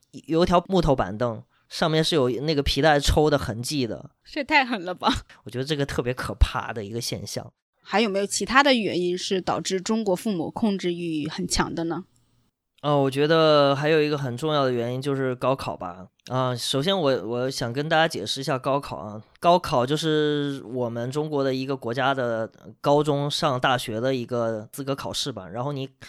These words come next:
Speaker 1: 这个成绩呢，决定了你能上什么样的大学，然后上什么样的大学呢，决定了你以后的工作，决定了你以后的生活的品质，然后决定了以后你的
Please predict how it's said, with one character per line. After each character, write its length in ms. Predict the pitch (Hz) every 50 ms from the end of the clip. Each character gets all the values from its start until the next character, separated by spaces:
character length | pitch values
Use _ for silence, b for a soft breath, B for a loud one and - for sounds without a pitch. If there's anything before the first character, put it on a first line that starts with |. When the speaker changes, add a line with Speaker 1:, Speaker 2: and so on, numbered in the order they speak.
| B B B
Speaker 1:
这 100 | - 214
个 80 | 180
成 300 | 165 - - 151 127 143
绩 180 | 151 - 196 170
呢， 140 | 151 135 131
决 200 | - 131 131 156
定 200 | 170 208 196 175
了 100 | 156 131
你 140 | 117 107
能 120 | 104 107 123
上 240 | 143 - 190 147 135
什 140 | - 110
么 60 | 113 139
样 100 | 143 127
的 100 | 127 120
大 200 | - 143 113 113
学， 360 | - - 107 90 92 98 117 B B B B
然 100 | 160 165
后 60 | -
上 160 | - 214 170
什 180 | - - 143 131
么 60 | 160
样 120 | 185 175
的 120 | 160 147 139
大 200 | - 180 151 147
学 180 | - - 113
呢， 120 | 113 127 139
决 220 | - - 120 135
定 160 | 165 180 170
了 80 | 156 143 131 127 - _
你 160 | 123 127 151 156
以 60 | 139
后 140 | - 135 127
的 100 | 123 113
工 240 | - 143 143 147
作， 320 | 156 - 156 143 110 98 b b b b b b b b
决 180 | - 139 139 151
定 180 | 175 180 170
了 140 | 160 151 143
你 220 | 139 143 151 147
以 80 | 135 131
后 200 | - 156 147 139
的 160 | 131 135 123
生 320 | 123 - - 156 139 147 147
活 240 | - - 110 110
的 120 | 113 131 135
品 260 | - - 123 98 98
质， 380 | 95 - - 147 135 117 98 -
然 100 | 107 117
后 80 | 139 143
决 280 | - 135 139 147 160
定 160 | 160 180 175
了 80 | 156 139
以 120 | 131 139
后 180 | 151 147 151 147
你 180 | 139 120 110 104
的 260 | 123 123 123 123